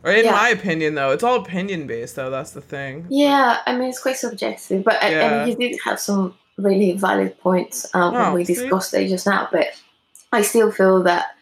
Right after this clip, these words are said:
Speaker 2: um, I just really like this show overall. I like, yeah, the
Speaker 1: Yeah, it has some
Speaker 2: ending.
Speaker 1: great actors,
Speaker 2: I like
Speaker 1: too.
Speaker 2: the ending a lot, and I also just love the ac-, yeah, the cast is great,
Speaker 1: Yeah,
Speaker 2: and
Speaker 1: the cast is, like, stellar.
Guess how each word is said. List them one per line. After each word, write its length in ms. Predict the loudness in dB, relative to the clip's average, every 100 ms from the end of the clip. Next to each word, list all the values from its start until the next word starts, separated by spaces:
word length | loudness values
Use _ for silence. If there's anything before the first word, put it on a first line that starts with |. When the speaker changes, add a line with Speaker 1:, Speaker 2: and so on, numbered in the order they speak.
| _ _ _ _
Speaker 2:
um, 440 | 0 2 2 -2 -4
I 100 | -2
just 180 | 0 0
really 280 | 2 4 4
like 220 | 2 0
this 140 | -4 -4
show 460 | -2 2 4 2
overall. 680 | -2 -6 -4 -2 -2 -2 -6 -6
I 120 | -4
like, 320 | -2 -4 -6 _ _ _ _ _ _ _ _ _ _ _ _ _ _ 0
yeah, 220 | 0 0
the 140 | 0 -2
Speaker 1:
Yeah, 80 | 0 2
it 40 |
has 100 | 2
some 100 | 2
Speaker 2:
ending. 100 | 2
Speaker 1:
great 160 | 2 4
actors, 520 | 4 2 0 -4 -2
Speaker 2:
I 100 | 0
like 180 | 2 4
Speaker 1:
too. 60 | 4
Speaker 2:
the 60 |
ending 320 | 4 2 2 2
a 60 |
lot, 300 | 2 2 2
and 80 | 2
I 240 | 2 2 -2
also 240 | -2 -6
just 200 | -6 -4
love 160 | -4 -4
the 140 | -4
ac-, 280 | -4 -6 -6
yeah, 220 | -2 -2
the 120 | -2 -6
cast 460 | -2 -2 -2 -4
is 100 | -10
great, 400 | -4 0 2 2
Speaker 1:
Yeah, 340 | 2 2 2 0
Speaker 2:
and 100 | -2
Speaker 1:
the 60 |
cast 380 | 0 0 0 -2
is, 200 | -8 -8
like, 180 | -10 -10
stellar. 760 | -12 -8 -6 -4 -2 -2 -2